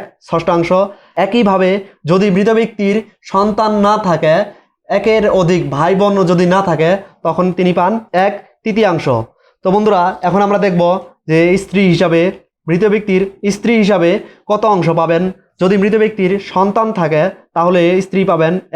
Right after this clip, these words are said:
এক অষ্টমাংশ, আর যদি সন্তান না থাকে, তখন তিনি পাবেন এক চতুর্থাংশ। তারপর আমরা দেখব মৃত ব্যক্তির কন্যা হিসাবে কখন কিভাবে কত অংশ পাবেন। যদি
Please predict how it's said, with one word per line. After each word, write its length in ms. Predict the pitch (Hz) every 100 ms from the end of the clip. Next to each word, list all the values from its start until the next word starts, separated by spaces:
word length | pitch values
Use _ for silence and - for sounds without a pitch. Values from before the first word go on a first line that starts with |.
| 160
এক 60 | 165 - _ -
অষ্টমাংশ, 420 | 170 208 190 180 160 170 - 180
আর 60 | 180
যদি 160 | 196 185 -
সন্তান 280 | 190 196 208 208
না 40 | 196
থাকে, 200 | 160 160 190 - _ -
তখন 180 | 170 175
তিনি 120 | 185 180
পাবেন 220 | 175 185 202 202 - - 170
এক 60 | 202 -
চতুর্থাংশ। 500 | 226 190 180 170 139 139 113 - _ _ _ _ _ _ _ _ _ _ _ _ _
তারপর 300 | - 190 196 214
আমরা 120 | 202 190
দেখব 160 | 185 180 190 196 - -
মৃত 140 | 170 202
ব্যক্তির 360 | 202 208 180 196 - _ _ _ _
কন্যা 300 | 170 196 208 202
হিসাবে 260 | 156 160 170 196 - _ _ _ _ _ _ _ -
কখন 220 | 175 175 170
কিভাবে 340 | 180 165 170 202 202 _
কত 160 | - 196 208
অংশ 120 | 165 151
পাবেন। 180 | 139 131 123 - 151
যদি 240 | 208 202